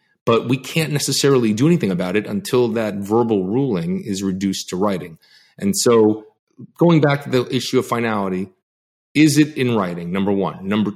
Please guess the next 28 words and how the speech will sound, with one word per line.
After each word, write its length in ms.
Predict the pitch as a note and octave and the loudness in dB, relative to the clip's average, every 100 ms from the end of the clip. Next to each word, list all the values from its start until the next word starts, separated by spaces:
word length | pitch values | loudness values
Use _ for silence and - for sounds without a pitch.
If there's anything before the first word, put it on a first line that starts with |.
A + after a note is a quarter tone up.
| - | 0
two, 440 | D#3+ C#3+ A#2+ - _ _ _ _ _ - | 4 4 2 -4 _ _ _ _ _ 0
does 240 | C3 D3+ | 2 4
it 120 | E3 | 2
in 140 | D3+ C#3+ | 2 -2
fact, 640 | - G#2 F2+ F#2 - - - _ _ _ | -2 -6 -4 -8 -12 -20 -20 _ _ _
uh, 280 | - G#2 - - | -6 -6 -6 -6
adjudicate 840 | A2+ G2+ A2+ E3 D#3+ - C#3+ C3 | -6 -2 0 2 2 2 0 0
or 220 | - A2+ G2 | 0 0 0
resolve 720 | G2 F#2+ A#2 A2 G#2+ G#2+ G#2+ _ _ - | -2 0 0 2 2 -2 -6 _ _ -2
any 260 | B2+ D3+ | 2 2
and 100 | D3 | 2
all 200 | C3+ B2 A#2 | 2 0 -2
issues 560 | B2+ - A2 G#2+ G2+ | -4 -4 -2 -2 -4
that 140 | G#2+ G2+ | -4 -2
are 100 | F#2+ | -2
outstanding 840 | F#2 F#2 - C3 C#3 A#2 E2+ E2+ - _ - | -4 -6 -6 -4 -4 -4 -4 -8 -12 _ -12
with 160 | - G#2 | -2 0
respect 600 | G2 - - A#2 A2+ - | 0 -4 -2 -2 -2 -12
to, 520 | - A2 G#2+ G#2 G2+ G#2 _ - | 0 2 4 2 -2 -8 _ -10
uh, 220 | G2 F2+ | -8 -8
the 220 | F2+ F#2+ | -4 -4
judicial 500 | F#2 G2+ A2+ B2 A#2+ | -2 0 2 2 0
labor 440 | G#2+ G#2 G2+ G#2 F#2 | 2 2 2 2 2
that 140 | F#2+ | -2
needs 220 | G2+ F#2+ | -2 -4
to 80 | F#2 | -6
be 120 | F2 | -8
performed? 560 | E2+ F2+ - F#2+ E2 | -6 -8 -4 -6 -6